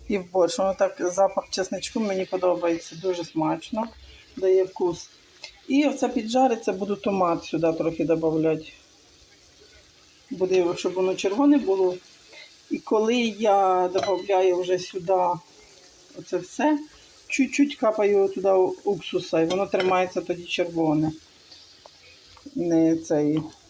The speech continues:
не робиться таке єлі-єлі, е, розове. Буде червоне. Ось так.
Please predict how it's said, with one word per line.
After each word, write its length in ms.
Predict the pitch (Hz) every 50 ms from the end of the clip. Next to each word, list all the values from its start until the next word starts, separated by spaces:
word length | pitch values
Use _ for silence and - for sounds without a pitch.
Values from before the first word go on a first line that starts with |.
| - _ -
не 600 | - 185 180 180 180 180 180 185 185 180 180 180
робиться 440 | 180 202 202 185 180 175 - - 180
таке 260 | 175 180 165 - 170
єлі-єлі, 800 | 165 170 175 170 165 165 165 165 165 160 160 160 160 165 165 - - - - - - - - - - - - -
е, 360 | - - 156 156 147 160 160
розове. 600 | 160 170 165 160 156 156 165 160 147 165 156 156 151 - - - - - - - - - - - - - -
Буде 240 | 170 170 180 175 175
червоне. 640 | 180 - 185 170 165 160 156 160 156 147 156 160 160 - - - - - - - - - - - - - - - - -
Ось 260 | - 175 - - -
так. 380 | - 156 151 151 - - -